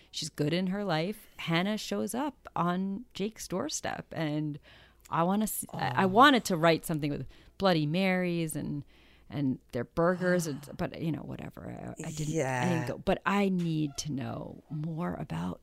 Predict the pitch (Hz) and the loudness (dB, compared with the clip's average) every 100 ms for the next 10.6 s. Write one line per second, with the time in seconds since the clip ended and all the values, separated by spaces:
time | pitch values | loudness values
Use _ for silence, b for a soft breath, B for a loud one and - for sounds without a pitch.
0 | - - 165 214 320 202 151 143 - 156 | -14 -8 -6 -4 -4 -4 -6 -10 -12 -8
1 | 196 226 226 - - 220 233 196 180 - | -6 -6 -10 -14 0 2 4 4 2 8
2 | 139 175 233 269 214 185 170 156 151 160 | 12 12 12 12 8 6 6 2 -2 -2
3 | 165 156 139 120 107 - - _ - - | 0 4 6 8 6 2 -4 _ -4 4
4 | 202 302 440 - - - - 151 170 175 | 10 12 12 12 2 2 6 8 10 10
5 | 185 208 - - - 196 190 151 127 139 | 10 8 4 4 10 12 12 8 6 2
6 | - 190 156 175 208 - 240 - 196 220 | 8 10 12 12 12 10 8 12 12 12
7 | 208 175 175 - 143 - 135 135 - 233 | 10 8 2 0 -4 -2 4 10 12 12
8 | 233 214 208 214 202 190 190 - - - | 12 12 12 12 12 12 12 10 -8 -2
9 | 170 185 135 131 - 226 247 247 285 294 | 10 10 10 6 2 2 4 4 4 6
10 | 339 277 277 277 254 | 6 6 4 4 2